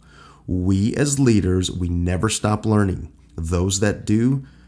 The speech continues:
they, they honestly just need to put themselves out to pasture and just hang it up.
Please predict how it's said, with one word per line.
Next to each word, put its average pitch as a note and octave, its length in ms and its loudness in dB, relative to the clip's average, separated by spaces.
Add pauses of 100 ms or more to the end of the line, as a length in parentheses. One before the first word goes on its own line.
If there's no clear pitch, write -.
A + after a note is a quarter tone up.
(360)
they, G#2 520 0
they G2+ 260 0
honestly F#2+ 460 2
just F2 200 -2
need G2 160 0
to D#2+ 60 -4
put E2 220 -4
themselves F2 480 0
out F2 160 -2
to - 60 -2
pasture F2 520 -2
and F2 160 -4
just D#2+ 160 -4
hang E2 400 -8
it E2+ 140 -4
up. C#2 260 -10